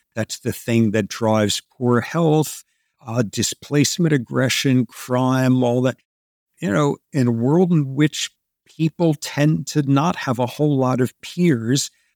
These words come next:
of equal status, in a world of, like, enormous inequality,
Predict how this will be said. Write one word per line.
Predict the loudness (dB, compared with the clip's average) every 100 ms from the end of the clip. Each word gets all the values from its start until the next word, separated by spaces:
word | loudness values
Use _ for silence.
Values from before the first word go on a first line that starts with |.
| _
of | -12 -2
equal | 0 0 -2 -4
status, | -4 -4 -2 0 -2 -2 -2 -4
in | -4
a | -4
world | 0 0 2
of, | 0 -2
like, | -4 -4 _
enormous | 0 0 2 0 0 2
inequality, | 2 0 -2 -4 -2 0 0 2 0